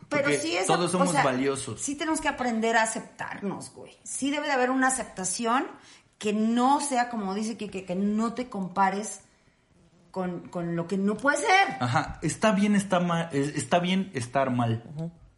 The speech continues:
Speaker 2: Eso
Speaker 1: Ok.
Speaker 2: también es importante. Saber que pu-, no puede estar mal, uno tiene derecho a estar mal.
Speaker 1: Ok.
Speaker 2: O sea, uno tiene derecho a no ser perfecto en todas las áreas.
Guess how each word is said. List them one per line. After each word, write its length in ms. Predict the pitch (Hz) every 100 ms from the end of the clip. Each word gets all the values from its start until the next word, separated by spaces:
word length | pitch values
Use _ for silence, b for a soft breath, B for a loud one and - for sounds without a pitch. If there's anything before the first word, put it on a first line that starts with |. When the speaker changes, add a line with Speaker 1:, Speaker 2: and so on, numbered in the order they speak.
| -
Speaker 2:
Eso 180 | 151 165
Speaker 1:
Ok. 60 | 175
Speaker 2:
también 280 | 151 151
es 160 | 151 123
importante. 760 | 143 113 113 123 123 113 101 -
Saber 580 | - 139 139 175 175 -
que 320 | - 156 131
pu-, 160 | - 151
no 220 | 160 165
puede 400 | 165 165 156 131
estar 320 | 123 120 135
mal, 240 | 135 139 143
uno 200 | 160 165
tiene 240 | 175 175
derecho 360 | 143 127 143 139
a 40 |
estar 240 | 127 139 127
mal. 440 | 131 127 123 - - _ -
Speaker 1:
Ok. 200 | 175 - 62 - - _ _ -
Speaker 2:
O 100 | 120
sea, 140 | 131
uno 320 | 143 165 175
tiene 260 | 160 170 170
derecho 440 | 147 131 131 156
a 40 | 127
no 160 | 139
ser 180 | 135 147
perfecto 580 | - 120 120 143 - 127
en 80 | 120
todas 300 | 127 123 123
las 180 | 117 -
áreas. 360 | 127 120 107